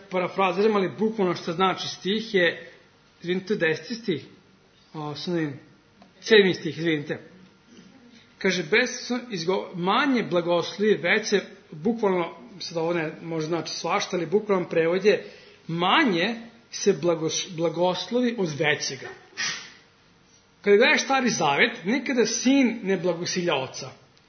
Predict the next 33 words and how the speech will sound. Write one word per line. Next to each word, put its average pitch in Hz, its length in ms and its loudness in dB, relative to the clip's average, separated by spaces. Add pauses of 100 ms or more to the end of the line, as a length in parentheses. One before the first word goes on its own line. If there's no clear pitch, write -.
(120)
Nikada 233 340 0
sin 240 300 2
ne 196 200 4
stavi 226 240 0
ruku 226 260 2
na 175 180 0
oca 208 240 -4
i 240 40 -4
kaže, 190 440 0 (580)
„O, 254 320 -2
znaš, 220 320 -2
imat 233 280 -2
ćeš - 360 -4 (420)
imanje, 196 560 2
ovo, 208 280 2
ono”, 214 100 2
nego 202 280 0
uvek 277 260 0 (100)
otac 190 540 0
ili 175 180 -4
veće 208 560 0 (320)
blagosilja 175 600 -2
manje. 151 440 -4 (560)
Znaš, 160 420 -4 (600)
stave 151 480 -4
ruke, 185 340 0
mole 165 260 -6
se 160 140 -14
za 156 80 -12
svoju 160 280 -4
decu, 175 380 -2
uglavnom. 165 400 0 (960)
Ovde 185 500 -2